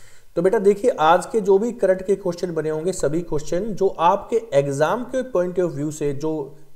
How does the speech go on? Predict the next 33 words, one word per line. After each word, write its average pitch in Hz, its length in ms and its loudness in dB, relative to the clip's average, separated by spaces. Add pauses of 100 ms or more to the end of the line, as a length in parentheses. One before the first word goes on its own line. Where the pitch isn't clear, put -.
best 190 420 -2
questions 175 560 -2
हैं, 131 80 -4
वो 170 280 2
इसमें 156 320 -8
हमने 135 260 -6
upload 123 400 -4
किए 90 180 -8
हैं। 101 140 -8 (340)
ओके, 151 340 4 (380)
और 202 160 10
उनके 220 480 2
साथ 156 380 2
साथ 143 260 0
में 175 160 -4
static 175 600 -2
point, 135 360 -2
उन 175 220 -6
states 160 440 -6
का 175 180 0
भी, 185 140 -4
उन 170 220 -8
countries 143 500 -4
का 95 160 -6
भी, 92 140 -10 (360)
ठीक 147 200 -4
है, 185 100 2
जिसका 160 300 -4
वो 170 160 0
करंट 127 340 -6
का 156 120 -4
question 143 360 -10
होगा। 156 420 -4